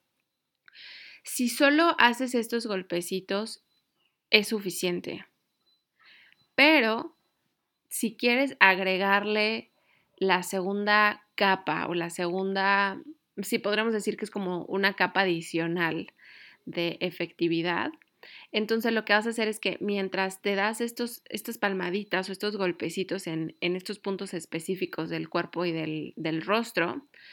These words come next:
lo que vas a hacer es decir lo siguiente. Esta es la frase como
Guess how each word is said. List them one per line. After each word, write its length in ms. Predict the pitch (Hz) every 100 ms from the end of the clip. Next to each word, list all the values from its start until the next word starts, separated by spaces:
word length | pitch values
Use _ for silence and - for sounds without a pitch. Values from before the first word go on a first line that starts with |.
| - - - - - _ _ _
lo 280 | 202 214 214
que 120 | 226
vas 200 | 233 262
a 80 | 311
hacer 400 | 302 220 196 - - - _ _ _ -
es 340 | 190 196 185
decir 540 | 208 202 - 170 170 190 - - -
lo 300 | 175 160 165
siguiente. 680 | 165 170 175 160 - 175 _ _ _ _ _ _ _ _ _ _
Esta 180 | 190 -
es 60 | 254
la 100 | 208
frase 640 | 190 190 185 196 196 190
como 540 | - 165 156 165 156